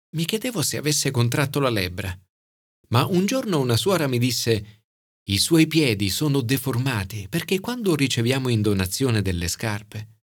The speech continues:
non vuole che a nessuno capiti il paio peggiore e quindi cerca fino a trovare le peggiori che tiene per lei.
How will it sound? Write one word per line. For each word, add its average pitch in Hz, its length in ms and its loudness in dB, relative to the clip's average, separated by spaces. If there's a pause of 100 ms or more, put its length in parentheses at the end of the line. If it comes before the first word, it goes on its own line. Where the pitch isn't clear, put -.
(220)
non 104 220 2
vuole 165 340 0
che 147 180 0
a 131 60 2
nessuno 156 800 -2
capiti 151 420 -6
il 123 140 -4
paio 123 400 -4
peggiore 104 840 -2 (300)
e 190 120 -8
quindi 233 400 -4
cerca 123 580 -2
fino 170 300 -2
a 143 60 2
trovare 156 420 -2
le 147 160 -2
peggiori 120 580 0
che 101 300 -10
tiene 135 260 2
per 110 180 2
lei. 90 400 -8